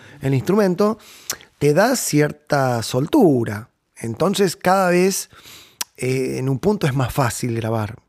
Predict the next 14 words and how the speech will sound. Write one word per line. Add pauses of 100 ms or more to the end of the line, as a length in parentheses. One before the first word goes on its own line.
(680)
Y
a-,
y, (140)
y
ahora (1120)
lo, (160)
tomo
solamente
lo,
lo,
lo
del
intérprete,
digamos.